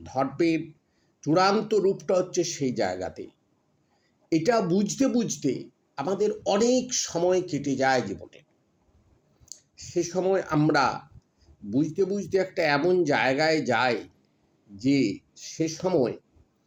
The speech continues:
আমাদের পড়ে, পড়ে, পড়ে, পড়ে,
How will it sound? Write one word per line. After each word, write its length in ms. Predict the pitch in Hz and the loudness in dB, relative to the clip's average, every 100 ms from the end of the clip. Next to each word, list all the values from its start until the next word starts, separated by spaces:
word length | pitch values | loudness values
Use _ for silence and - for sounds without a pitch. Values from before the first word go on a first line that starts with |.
| _ _ - - | _ _ -20 -10
আমাদের 680 | 127 143 147 143 117 - _ _ _ _ _ - _ - | -2 0 2 0 0 -6 _ _ _ _ _ -20 _ -2
পড়ে, 300 | 202 214 196 180 | 2 4 2 2
পড়ে, 240 | 196 202 151 | 2 2 2
পড়ে, 220 | 190 190 185 | 0 2 2
পড়ে, 260 | 190 185 | 0 0